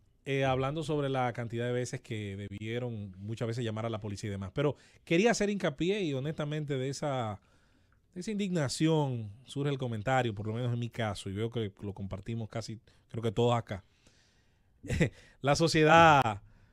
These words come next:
no hace una tómbola para elegir dentro de todas las víctimas de una desgracia cuál es la más linda, la más bonita para hacer de eso una víctima célebre. Son desgracias con las que uno de manera natural, sin ensayarlo, sin planificarlo,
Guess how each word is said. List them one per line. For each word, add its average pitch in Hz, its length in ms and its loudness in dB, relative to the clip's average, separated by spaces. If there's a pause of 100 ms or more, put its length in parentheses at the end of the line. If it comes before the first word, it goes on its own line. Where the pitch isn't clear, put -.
(120)
no 147 260 2
hace 151 180 2
una 139 140 0
tómbola 156 840 2 (320)
para 139 180 2
elegir 147 340 2
dentro 143 260 0
de 135 100 2
todas 151 200 4
las 147 120 6
víctimas 139 380 2
de 135 60 -2
una 143 140 -4
desgracia 127 600 0 (640)
cuál 170 360 10
es 165 60 6
la 160 100 2
más 151 160 -4
linda, 143 280 -6
la 135 100 -4
más 135 140 -2
bonita 127 440 -6
para 127 180 0
hacer 135 220 -4
de 131 80 -4
eso 127 120 -6
una 127 100 -8
víctima 120 280 -8
célebre. 127 340 -4 (160)
Son 190 220 -2
desgracias 196 400 2
con 180 80 -4
las 165 80 -4
que 165 80 -6
uno 180 100 -4
de 170 60 -4
manera 170 280 -4
natural, 170 840 2 (280)
sin 180 360 -4
ensayarlo, 156 680 -2
sin 269 240 -4
planificarlo, 185 880 -4